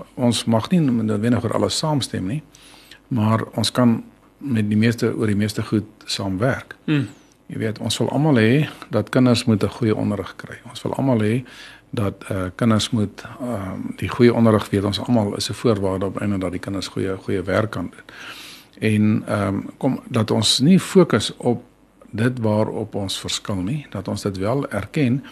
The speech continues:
Speaker 1: maar dat ons fokus op dit waarmee mens kan saamwerk. Maar mens sal ook moet selfgelend wees en sê, "Weet jy wat, maar ons stem nie saam met daarin nie." Net daai gewone kulturele selfvertroue om te sê, eh, "As jy dit wil doen by jou, doen dit gerus."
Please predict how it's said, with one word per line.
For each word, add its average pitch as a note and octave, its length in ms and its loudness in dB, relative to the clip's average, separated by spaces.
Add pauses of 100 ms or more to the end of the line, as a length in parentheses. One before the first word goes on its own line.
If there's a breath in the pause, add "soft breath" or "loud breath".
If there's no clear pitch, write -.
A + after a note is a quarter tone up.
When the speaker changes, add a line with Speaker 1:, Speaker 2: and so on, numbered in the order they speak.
(420 loud breath)
Speaker 1:
maar A#2+ 160 -2
dat G#2+ 180 -2
ons A2+ 200 -4
fokus C3 340 2
op A2+ 160 -2
dit G#2+ 200 -2
waarmee G2 600 -2 (320 soft breath)
mens G2 200 -4
kan G#2+ 160 -2
saamwerk. A2 440 -2
Maar A2+ 160 2
mens A#2 180 4
sal A2+ 200 4
ook F#3+ 200 4
moet B2 180 6
selfgelend G2+ 640 2
wees F2 220 -2
en G#2 120 -4
sê, B2 220 2
"Weet G#2+ 160 -4
jy C#3+ 80 -2
wat, A2+ 220 -2
maar G#2 180 -2 (600 loud breath)
ons D3+ 160 -2
stem D3 220 -2
nie C3+ 100 2
saam E3+ 260 -2
met D3+ 120 0
daarin F#2 260 -4
nie." G2+ 100 -6
Net E3+ 200 0
daai F3 160 0
gewone D3+ 360 2
kulturele A#2 440 2
selfvertroue G2+ 640 -8 (460 loud breath)
om A#2 140 -2
te A#2+ 120 0
sê, B2+ 440 4
eh, - 220 -2
"As A#2 140 -4
jy B2 100 4
dit E3 120 0
wil D3 140 4
doen C#3+ 280 6
by A2+ 80 0
jou, A#2+ 240 0 (260)
doen A#2 140 2
dit D#3 160 -2
gerus." D3+ 420 -6